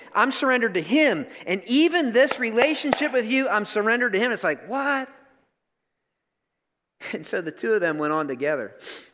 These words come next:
And when they reach the place God told them about,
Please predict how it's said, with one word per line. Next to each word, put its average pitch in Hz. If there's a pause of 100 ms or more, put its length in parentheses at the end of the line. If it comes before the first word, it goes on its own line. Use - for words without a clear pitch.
(320)
And 135
when 147
they 131
reach 165
the 156
place 151
God 127
told 147
them 170
about, 156